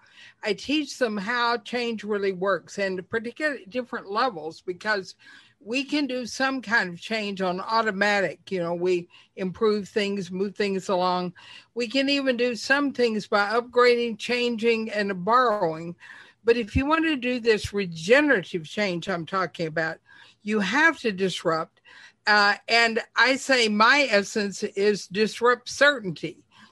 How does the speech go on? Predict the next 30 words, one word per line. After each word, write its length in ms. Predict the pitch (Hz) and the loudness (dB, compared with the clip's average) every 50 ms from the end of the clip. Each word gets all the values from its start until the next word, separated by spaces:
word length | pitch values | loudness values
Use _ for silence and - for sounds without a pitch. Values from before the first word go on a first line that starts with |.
| _ _ - | _ _ 0
That's 360 | 240 240 294 311 294 - - | 2 4 4 4 4 2 -6
basically 760 | - - 202 240 262 277 277 269 - 226 185 180 202 208 208 | -4 2 4 4 6 4 2 -2 -4 -8 -6 -4 -2 -2 -2
what 300 | 202 190 214 220 - _ | -2 -2 -4 -4 -4 _
people 280 | - 226 240 202 208 196 | -6 -6 -6 -6 -8 -4
get 240 | 202 220 208 208 | -4 -4 -4 -6
stuck 400 | - - - 262 254 247 - - | -10 -8 -2 0 0 0 0 -2
in. 180 | 196 160 151 170 | -4 -4 -4 -2
They 160 | 180 185 185 | -2 -2 -2
think 300 | 185 - 240 254 240 - | 0 0 -2 -2 0 0
they 100 | - 233 | 0 2
already 340 | 214 214 214 208 196 190 190 | 4 4 2 2 0 -2 -2
know. 420 | 190 202 202 190 175 185 175 185 _ _ _ _ _ _ - - - - - | 0 2 2 2 2 0 -4 -12 _ _ _ _ _ _ -20 -20 -20 -20 -12
So 160 | - - 269 | -6 -2 0
you 200 | 262 247 254 247 | 0 0 0 2
want 240 | 247 269 302 320 339 | 4 4 4 6 4
to 80 | 339 | 4
build 300 | 285 269 262 254 247 233 | 4 4 4 4 4 4
a 60 | 240 220 | 0 -2
culture 640 | - - - 269 262 247 214 - 196 175 170 160 - _ _ | -4 -4 -2 0 0 0 0 0 -2 0 0 -2 -4 _ _
<clears throat> 100 | _ - | _ 2
that 960 | 254 269 285 269 240 190 - _ _ - - - - _ _ 208 208 233 247 | 4 6 6 6 6 4 2 _ _ -20 -20 -20 -20 _ _ 4 6 8 8
is 220 | 247 233 233 - - | 8 6 4 2 -2
routinely 960 | 220 220 240 240 220 - - - - - 311 339 349 339 320 294 247 214 190 | -4 -2 -2 -2 -2 -4 -8 -8 -2 0 2 4 4 4 6 6 4 4 2
changing, 600 | 175 - 220 226 196 180 175 165 175 160 165 170 185 | 0 -4 -4 -2 -2 -2 -2 -4 -4 -4 -4 -2 0
not 320 | 202 233 262 285 285 262 - - _ - | 2 4 4 4 4 2 0 -6 _ -18
s-, 200 | - - - - _ | -14 -14 -14 -12 _
periodically. 1040 | - - 277 269 240 226 226 226 233 233 220 220 226 - - 170 139 131 - - - _ _ _ _ _ _ - _ _ - | -2 0 4 4 6 6 6 6 6 4 2 0 -2 -4 -6 -8 -8 -8 -10 -14 -18 _ _ _ _ _ _ -20 _ _ -6
Uh, 340 | - 190 185 180 185 - - - 185 | -4 -2 -2 -2 -2 -6 -8 -6 -2
the 140 | 196 214 | -2 -2
periodic, 1000 | 214 - - - 302 330 320 320 311 285 262 254 262 269 254 233 180 - - - | -2 -4 -4 -2 0 2 4 4 6 6 6 8 8 6 6 4 0 -2 -10 -20